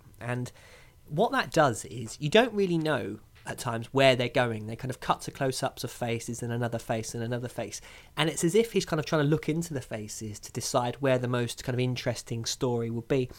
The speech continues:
And there's lots of kind of frontal framing, and th-, you are forced to look at these people. And the thing that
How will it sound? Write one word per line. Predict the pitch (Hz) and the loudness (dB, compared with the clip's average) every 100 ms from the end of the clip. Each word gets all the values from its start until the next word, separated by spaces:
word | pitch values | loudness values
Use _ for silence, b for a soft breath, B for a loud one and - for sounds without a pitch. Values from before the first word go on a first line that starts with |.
| B B B B - | B B B B 0
And | 151 160 - B B | 2 2 -2 B B
there's | 170 170 | 0 4
lots | 214 214 175 | 2 2 -2
of | |
kind | 165 | -2
of | 143 | -2
frontal | - 165 151 - 135 127 127 b b b b - - - - - | 2 2 2 -2 -2 -2 -2 b b b b -20 -20 -20 -20 -20
framing, | - - 196 196 123 113 - | -14 6 6 8 2 -2 -2
and | 127 123 123 - - | -2 -2 -6 -10 -20
th-, | - - - | -20 -20 -6
you | 160 160 | 4 4
are | |
forced | 147 - 180 131 - | 4 4 6 6 0
to | - | -4
look | 139 143 - 135 | 2 2 2 -2
at | 131 | -2
these | 131 - | -2 -4
people. | - 165 - 117 B B B B | -2 -2 -2 -6 B B B B
And | 151 | -2
the | 170 | 2
thing | 240 294 254 | 2 2 -2
that | 147 151 135 | 0 2 2